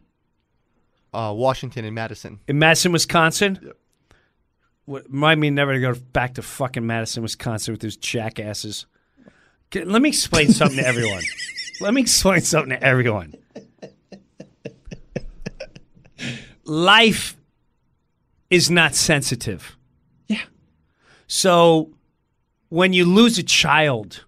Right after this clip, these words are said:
Speaker 2: when you lose someone to cancer, someone gets hit by a car, someone's being mean on Twitter, you're gonna, you're gonna bubble each other for your whole life. If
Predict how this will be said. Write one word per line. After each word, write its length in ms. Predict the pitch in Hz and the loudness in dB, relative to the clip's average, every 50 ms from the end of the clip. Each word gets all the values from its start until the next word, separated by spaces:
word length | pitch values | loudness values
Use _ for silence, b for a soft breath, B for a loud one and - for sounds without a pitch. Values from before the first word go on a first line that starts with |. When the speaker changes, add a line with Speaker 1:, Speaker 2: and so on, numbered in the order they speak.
| _ _ _ _ _ _ _ _ _ _ _ _ _ _ _ _ _ _ _ _ _ _ _ _ _ _ _ | _ _ _ _ _ _ _ _ _ _ _ _ _ _ _ _ _ _ _ _ _ _ _ _ _ _ _
Speaker 2:
when 380 | 143 156 160 160 160 160 156 156 | 2 4 6 6 6 4 4 2
you 120 | 156 160 | 2 2
lose 240 | 170 190 202 196 - | 2 2 2 0 2
someone 240 | - 202 185 170 160 | 0 2 2 2 -2
to 80 | 135 - | -2 -6
cancer, 880 | - - - - 135 147 151 156 160 - - - 147 127 110 87 - _ _ _ _ _ | -10 -12 -8 -4 0 2 2 2 2 0 -4 -4 -4 -4 -4 -6 -12 _ _ _ _ _
someone 260 | - - 208 214 208 | -2 0 0 2 2
gets 180 | 202 196 - - | 0 -2 -2 -4
hit 160 | 190 190 - | -4 -4 -2
by 140 | 180 160 156 | 0 0 0
a 60 | 139 | 0
car, 800 | 127 131 - - - - 151 143 147 147 147 135 127 113 98 92 - - - - _ _ - - - _ _ _ _ _ _ _ _ | -2 -6 -12 -10 -4 0 2 2 4 4 4 4 2 0 -2 -6 -14 -20 -20 -20 _ _ -20 -20 -20 _ _ _ _ _ _ _ _
someone's 400 | - - 214 214 214 214 185 139 | -2 2 4 4 4 4 2 2
being 320 | 147 190 190 175 160 156 | 2 2 2 2 2 2
mean 160 | 165 175 180 | 2 2 2
on 140 | 170 160 139 | 2 0 -2
Twitter, 440 | - - - 170 175 170 156 139 127 B B B B | -4 -4 -2 0 2 4 4 2 2 B B B B
you're 200 | - 240 254 247 | -4 0 2 2
gonna, 120 | 233 214 - - | 2 2 0 -2
you're 160 | 202 214 214 | -4 0 2
gonna 160 | 233 233 190 | 2 2 2
bubble 520 | 127 113 - - 180 180 180 214 214 220 | -2 -4 0 2 2 4 4 2 2 2
each 220 | 226 220 220 - 233 | 2 0 0 2 2
other 180 | 220 220 233 | 4 4 2
for 140 | 226 226 220 | 0 -2 -4
your 120 | 196 180 165 | -4 0 2
whole 160 | 190 202 196 | 2 2 4
life. 460 | 196 208 220 220 - - - - - _ | 4 4 4 2 -2 -8 -20 -20 -4 _
If 160 | 185 170 | -4 -4